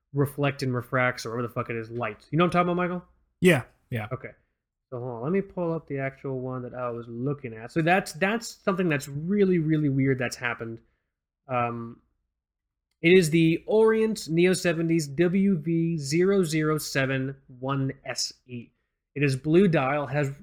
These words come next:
Speaker 1: really cool markers. It's got a date or a day. I don't know the difference on there. Um,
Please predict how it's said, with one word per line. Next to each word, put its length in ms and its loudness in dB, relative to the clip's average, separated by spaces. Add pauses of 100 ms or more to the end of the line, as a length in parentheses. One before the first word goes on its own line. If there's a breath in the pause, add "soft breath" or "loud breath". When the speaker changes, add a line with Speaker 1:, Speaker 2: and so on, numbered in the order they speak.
(140)
Speaker 1:
really 400 4
cool 260 2
markers. 480 -2
It's 100 -18
got 160 -2
a 40 -6
date 500 -2
or 120 -2
a 80 -2
day. 280 0 (100)
I 60 -10
don't 120 -4
know 100 -10
the 280 -12
difference 280 -12
on 140 -10
there. 180 -14 (480)
Um, 480 -4